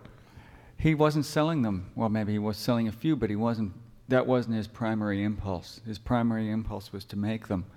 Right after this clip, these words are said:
and he just filled up his house with them. Um, I thought that was a kind of pure thing,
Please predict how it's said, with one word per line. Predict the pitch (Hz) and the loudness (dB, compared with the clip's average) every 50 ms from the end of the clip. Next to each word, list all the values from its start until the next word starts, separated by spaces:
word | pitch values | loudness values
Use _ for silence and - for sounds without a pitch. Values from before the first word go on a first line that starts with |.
| - - - - - - - - - - - - - - - - - | -20 -20 -20 -20 -20 -20 -20 -20 -20 -20 -20 -20 -20 -20 -14 -6 -2
and | 113 104 | 0 0
he | 101 | 0
just | 101 110 98 - - | 0 -2 -8 -8 -6
filled | - 120 110 101 | -4 -2 -2 -2
up | 107 98 - | -4 -4 -4
his | 104 98 - | -6 -6 -2
house | - 113 107 117 120 120 - - - - 269 | -2 0 0 0 0 -2 -6 -10 -14 -14 -10
with | - 107 98 95 - | -6 -4 -4 -4 -4
them. | - 87 78 - - - - - - - - - - - - - - - | -6 -6 -6 -6 -10 -20 -20 -20 -20 -20 -20 -20 -20 -20 -20 -20 -12 -8
Um, | - 104 104 101 101 98 95 95 95 - - - - - - - - - - - - - - - - _ _ - - - - - - | -4 -2 0 0 0 0 -2 -4 -6 -10 -16 -20 -20 -20 -20 -20 -20 -20 -20 -20 -20 -20 -20 -20 -20 _ _ -20 -20 -20 -16 -8 -6
I | 147 | -4
thought | - - 143 131 | 0 0 2 2
that | 139 | 2
was | 123 123 123 | 0 0 -2
a | |
kind | - - 131 120 | -2 0 -2 -2
of | - - | -2 -4
pure | - - 139 135 127 123 | -4 0 2 2 2 2
thing, | 127 - 131 131 123 95 87 95 | 0 0 2 2 2 2 0 -4